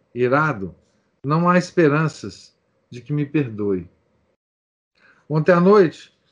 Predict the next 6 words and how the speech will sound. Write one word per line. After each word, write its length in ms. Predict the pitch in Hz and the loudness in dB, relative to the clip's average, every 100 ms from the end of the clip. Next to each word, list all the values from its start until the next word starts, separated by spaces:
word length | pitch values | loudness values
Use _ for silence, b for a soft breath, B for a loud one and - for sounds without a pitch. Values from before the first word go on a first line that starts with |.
| _ - | _ -8
não 200 | 165 175 | -6 -2
pude 240 | 180 156 | -2 -2
conciliar 560 | 170 160 156 156 156 151 | -6 -8 -4 -2 0 0
o 60 | |
sono. 500 | 139 - 110 95 82 _ _ _ _ _ _ _ _ _ - | -4 -8 -8 -8 -10 _ _ _ _ _ _ _ _ _ -8
Enfim, 560 | 139 135 180 185 - | -8 -4 -2 -2 -4